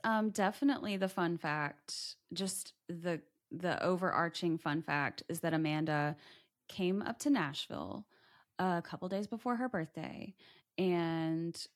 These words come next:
we just had a girls' weekend. We, oh, one of the things that we did, we went to an escape room. Shout out Nashville Escape Experience, um, on Union Street or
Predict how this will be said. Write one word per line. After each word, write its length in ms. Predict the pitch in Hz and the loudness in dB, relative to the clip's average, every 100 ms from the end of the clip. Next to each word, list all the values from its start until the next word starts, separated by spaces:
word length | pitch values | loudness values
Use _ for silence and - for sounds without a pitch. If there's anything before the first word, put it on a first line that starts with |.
| _ | _
we 220 | 202 247 | -4 -2
just 260 | 254 370 359 | -2 -4 -6
had 420 | 233 202 196 220 - | -2 0 0 -2 -4
a 80 | 285 | -6
girls' 400 | - 240 220 202 | -2 -2 -2 -4
weekend. 720 | 165 - - - 98 - - - - - - _ | -8 -8 -10 -10 -10 -10 -10 -14 -18 -20 -20 _
We, 560 | 220 247 240 240 240 - | -4 -2 0 0 0 0
oh, 140 | 233 208 | 0 0
one 220 | 180 208 | 0 0
of 80 | 254 | 0
the 100 | 302 | 0
things 360 | 220 175 190 | 0 -2 0
that 140 | 185 135 | -2 0
we 120 | 175 | 0
did, 260 | 165 156 311 | 2 2 2
we 140 | 302 | 2
went 220 | 269 240 254 | 2 2 2
to 180 | 359 320 | 2 4
an 100 | 240 | 4
escape 600 | 247 - - 180 - - | 2 0 0 2 0 0
room. 520 | 175 175 185 202 220 - _ | 2 2 0 -2 -4 -10 _
Shout 440 | - - 214 208 | -6 2 4 6
out 480 | 220 208 202 196 - | 6 6 6 6 2
Nashville 960 | 196 175 196 - 180 180 175 175 170 - | 2 2 2 0 -2 0 2 2 0 0
Escape 440 | 185 - 180 170 170 | -4 -4 -4 -4 -4
Experience, 1000 | - - 156 143 143 147 151 - - - _ | -8 -6 -4 -2 -2 -2 -4 -6 -10 -10 _
um, 380 | 156 143 143 151 | -2 0 -2 -2
on 200 | - 160 | -2 -2
Union 560 | 151 156 156 143 156 170 | -2 -2 0 0 -2 -6
Street 500 | - - 165 156 156 | -6 -2 2 2 0
or 240 | - 151 | 0 -2